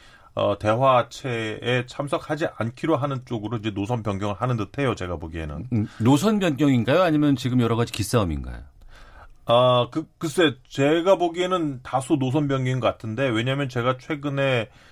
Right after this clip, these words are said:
Speaker 1: 그 노동신문을 좀 팔로우 해보면,
Speaker 2: 예.
Speaker 1: 어, 그런 부분들이 조금씩 나타나고 있어요.
Speaker 2: 음.
Speaker 1: 그러니까 북한이, 어, 뭐, 김정은 위원장이, 어,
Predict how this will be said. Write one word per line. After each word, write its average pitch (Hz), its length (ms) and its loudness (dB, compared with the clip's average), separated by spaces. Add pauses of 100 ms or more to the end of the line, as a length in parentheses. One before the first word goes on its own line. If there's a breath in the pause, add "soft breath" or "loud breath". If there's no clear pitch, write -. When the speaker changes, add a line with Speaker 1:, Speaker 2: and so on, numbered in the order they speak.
(140 soft breath)
Speaker 1:
그 110 440 0
노동신문을 127 560 -2
좀 123 140 -4
팔로우 123 380 0
해보면, 117 560 -4
Speaker 2:
예. 87 220 0 (480 soft breath)
Speaker 1:
어, 98 520 0
그런 175 460 0
부분들이 151 380 -2
조금씩 131 400 -8
나타나고 90 500 -6
있어요. 76 360 -10
Speaker 2:
음. 87 260 2
Speaker 1:
그러니까 78 200 -2
북한이, 107 1080 0 (480 soft breath)
어, 92 760 0
뭐, 92 140 -6
김정은 101 440 -2
위원장이, 95 680 -2 (380 soft breath)
어, 85 420 -2